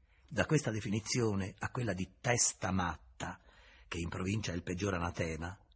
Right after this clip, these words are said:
non c'è che un passo. «È strano», pensava un giorno Julien mentre Matilde usciva dalla prigione, «che una passione così viva e di cui sono l'oggetto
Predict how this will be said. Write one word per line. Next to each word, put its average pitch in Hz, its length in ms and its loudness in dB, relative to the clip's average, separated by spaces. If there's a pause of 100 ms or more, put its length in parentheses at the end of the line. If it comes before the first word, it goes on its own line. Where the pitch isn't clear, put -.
(440)
non 135 160 -2
c'è 160 200 -2
che - 100 -4
un 165 160 -4
passo. - 500 -2 (1300)
«È 104 100 -2
strano», 104 760 -2 (580)
pensava 117 400 2
un 120 100 4
giorno 113 220 4
Julien 107 400 -2
mentre 101 300 0
Matilde 101 360 0
usciva 101 320 -2
dalla 95 200 -4
prigione, 98 520 -4 (1080)
«che 151 140 -2
una 151 160 2
passione 98 600 2
così 131 260 -4
viva 117 400 -4
e 185 60 -4
di 107 100 -2
cui 147 160 0
sono 123 220 0
l'oggetto 113 580 -4